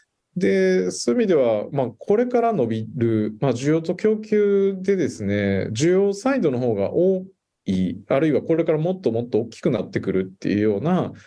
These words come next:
ビジネスをやっぱり選択したいなっていうのをですね、強く感じたんですよね。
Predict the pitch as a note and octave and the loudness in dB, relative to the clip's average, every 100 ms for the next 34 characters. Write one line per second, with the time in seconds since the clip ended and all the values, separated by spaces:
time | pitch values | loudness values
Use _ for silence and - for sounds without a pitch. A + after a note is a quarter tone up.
0 | - - - _ - D3 D3+ D3 B2 - | -20 -20 -20 _ -4 -2 2 0 0 0
1 | F#3 A3+ C#3 G#2+ G#2+ - - C3+ C3+ B2+ | 2 2 2 0 -2 -2 0 0 0 0
2 | - D3+ D#3+ G#3+ G#3+ F3 C#3 G#2+ F2+ G2 | 0 0 0 -2 -2 0 0 0 -4 -6
3 | G2+ G2 G2+ G2+ B2 B2 - G2 G#2 G2+ | -2 0 0 0 -2 -2 -4 -2 -2 -4
4 | - - - - - G2 | -6 -8 -12 -8 -4 0